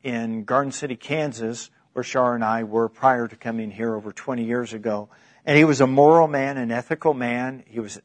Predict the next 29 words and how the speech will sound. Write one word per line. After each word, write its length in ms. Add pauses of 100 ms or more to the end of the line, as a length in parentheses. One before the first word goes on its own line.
outstanding 640
citizen. 540
He 120
was 160
a 60
good 200
husband. 440
He 80
was 160
a 60
good 240
father. 540 (460)
He 140
was 180
a 40
contributor 960
in, 500
uh, 340 (600)
in 160
our 160
community. 840 (720)
He 140
was 160
a 80
churchgoer. 880 (720)
He 160
was 160
a 60
man 480